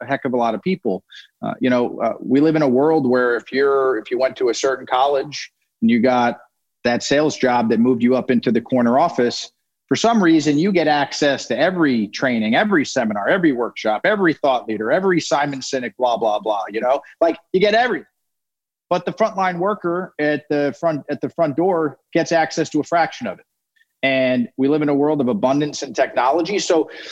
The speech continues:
you know, it's crazy to us at One Huddle that you wouldn't give everybody the same equal access to the same stuff,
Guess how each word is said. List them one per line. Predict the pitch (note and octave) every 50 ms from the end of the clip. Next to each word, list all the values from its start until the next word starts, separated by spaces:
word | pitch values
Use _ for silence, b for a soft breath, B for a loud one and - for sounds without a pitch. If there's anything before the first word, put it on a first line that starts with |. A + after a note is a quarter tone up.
| B B B B -
you | F3+
know, | F3+ -
it's | F#3+ F#3 - -
crazy | - - - F#3+ G3+ G#3+ A3 G3+ E3+ F3+ F3+ D#3+
to | - - D#3+ -
us | C#3 E3 F3 C#3+ A2+ G#2 - -
at | C#3 A#2+
One | B2+ D3+ E3+ F3
Huddle | C#3+ B2+ A2+ G2 G2+ G#2 G#2+ A2 A2+ - -
that | B2+ C3 C3 B2+ -
you | B2+ C3 C3
wouldn't | D3 F#3+ G3+ F#3+ E3+ C#3+ B2
give | D3 C#3+ C#3+ C#3 C#3 C3+ B2+ A2+ - -
everybody | C#3 D#3+ F3 F#3 F3 B2+ C3+ B2+ A2+ G#2 A2 A2+ G#2+
the | A2+ G#2+
same | - - D3+ C#3+ C#3+ B2
equal | C#3 C3+ A#2+ - C3 A#2+ A#2+
access | A#2+ A#2 A2+ - - B2+ A#2 A2 A2 - -
to | - A2
the | G2+
same | - - D3 C#3+ D3 C#3+
stuff, | - - - A#2+ A2+ A#2 -